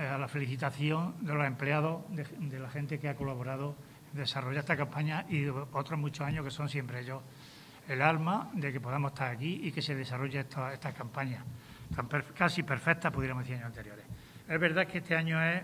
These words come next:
un año atípico, como decía Enrique, totalmente atípico, muy complicado para poder, eh,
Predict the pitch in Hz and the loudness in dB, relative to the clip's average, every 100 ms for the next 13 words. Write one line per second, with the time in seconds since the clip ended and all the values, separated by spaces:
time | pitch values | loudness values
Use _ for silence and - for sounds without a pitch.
0 | 160 139 151 151 156 170 - - - 127 | -2 0 4 4 2 0 -6 -12 -4 -2
1 | 147 120 113 - - 120 113 107 127 113 | 0 -2 -4 -12 -12 -12 -10 -12 -12 -12
2 | 113 107 110 110 147 156 165 127 131 113 | -12 -14 -14 -8 -4 -2 -4 -2 -4 -2
3 | 131 127 127 107 147 131 113 98 - - | -4 -4 -6 -2 -2 -2 -8 -12 -16 -20
4 | - - - 165 165 170 170 135 139 147 | -20 -20 -10 -2 0 4 2 2 0 2
5 | 156 160 156 135 131 143 160 196 - 185 | 2 4 2 2 0 0 0 -2 -8 -4